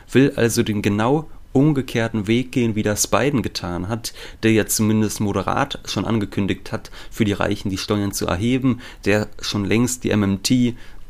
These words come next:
in Praxis umsetzt. Es ist, was die F D P hier hat, ehrlich gesagt ein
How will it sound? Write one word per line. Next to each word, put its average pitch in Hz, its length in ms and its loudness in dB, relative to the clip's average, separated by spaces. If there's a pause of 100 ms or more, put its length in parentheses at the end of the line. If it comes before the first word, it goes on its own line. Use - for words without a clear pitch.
(160)
in 107 240 4
Praxis - 460 -2
umsetzt. 107 680 0 (200)
Es - 160 -2
ist, - 360 0
was 110 160 0
die - 120 -2
F 101 100 -2
D - 120 -4
P 120 280 0
hier 92 240 0
hat, - 260 -4 (120)
ehrlich 127 320 0
gesagt 101 420 0
ein 98 140 -2